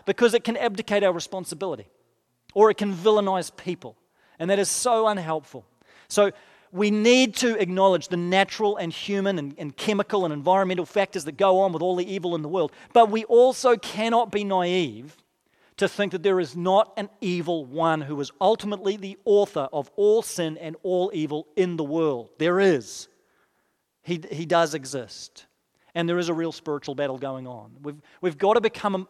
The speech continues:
aware, I think, of the reality that we are locked into a spiritual battle, that we are part of that battle,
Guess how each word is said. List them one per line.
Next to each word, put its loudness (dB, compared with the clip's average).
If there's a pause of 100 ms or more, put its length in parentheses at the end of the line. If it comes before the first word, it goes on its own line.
aware, 2
I -6
think, -12
of -10
the -10
reality -4
that -8
we -8
are -4
locked -6
into -10 (280)
a -10
spiritual -10
battle, -14 (340)
that -6
we -4
are 2
part -8
of -10
that -14
battle, -18